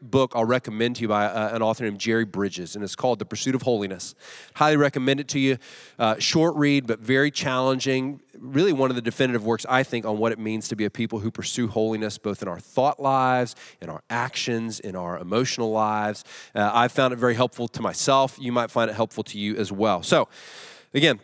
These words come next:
this, this morning's subject is holiness, and specifically, how do I become holy? So let's talk about this que-, the first question that we need to answer is,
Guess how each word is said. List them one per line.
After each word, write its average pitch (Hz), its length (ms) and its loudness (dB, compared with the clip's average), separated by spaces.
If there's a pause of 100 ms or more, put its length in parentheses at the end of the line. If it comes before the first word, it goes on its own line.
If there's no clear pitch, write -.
this, 135 280 0
this 143 240 0
morning's 185 300 4
subject 165 320 0
is 139 160 -2
holiness, 165 480 2
and 135 100 -2
specifically, 143 500 -2
how 156 260 4
do 156 80 4
I 139 80 6
become 165 400 -2
holy? 151 560 0
So 151 160 0
let's 180 240 2
talk 233 260 2
about 139 320 2
this 131 160 0
que-, 185 240 2
the 147 120 0
first 220 260 2
question 151 300 0
that 135 80 2
we 139 120 0
need 131 200 0
to 135 120 -4
answer 147 300 0
is, 101 240 -2